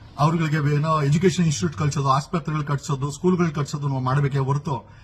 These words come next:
ಈ ರೀತಿ ಬೀದಿಗೆ ತಗೊಂಬಂದು ಅವ್ರ ಮೇಲೆ ಎಫ್ ಐ ಆರ್ಗಳು ಹಾಕಿ ಹದಿನೇಳು ಜನ ಮೇಲೆ ಎಫ್ ಐ ಆರ್, ಐನೂರು ಜನ ಮೇಲೆ ಎಫ್ ಐ ಆರ್ ಆಗಿದೆ ಅಂತೆ. ಐನೂರು ಜನ ಲೈಫ್ ಸ್ಕ್ರ್ಯಾಪಾ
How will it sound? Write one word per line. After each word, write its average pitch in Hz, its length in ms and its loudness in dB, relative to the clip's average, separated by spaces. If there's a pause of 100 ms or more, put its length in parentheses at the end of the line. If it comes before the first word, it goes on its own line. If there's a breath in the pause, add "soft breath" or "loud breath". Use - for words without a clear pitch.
(140 loud breath)
ಈ 160 60 2
ರೀತಿ 160 180 0
ಬೀದಿಗೆ 151 280 2
ತಗೊಂಬಂದು 147 400 -2
ಅವ್ರ 131 120 -2
ಮೇಲೆ 139 160 2
ಎಫ್ 127 160 -2
ಐ - 20 -2
ಆರ್ಗಳು 147 160 -2
ಹಾಕಿ 131 200 -4 (380 loud breath)
ಹದಿನೇಳು 170 300 6
ಜನ 160 200 2
ಮೇಲೆ 165 180 -2
ಎಫ್ 139 240 0
ಐ - 20 2
ಆರ್, 135 240 2
ಐನೂರು 175 240 4
ಜನ 143 120 4
ಮೇಲೆ 165 200 0
ಎಫ್ 135 140 -2
ಐ 143 40 4
ಆರ್ 139 100 2
ಆಗಿದೆ 127 240 -2
ಅಂತೆ. 117 300 -10 (260 loud breath)
ಐನೂರು 180 200 6
ಜನ 165 200 2
ಲೈಫ್ 156 400 -2
ಸ್ಕ್ರ್ಯಾಪಾ 147 680 -4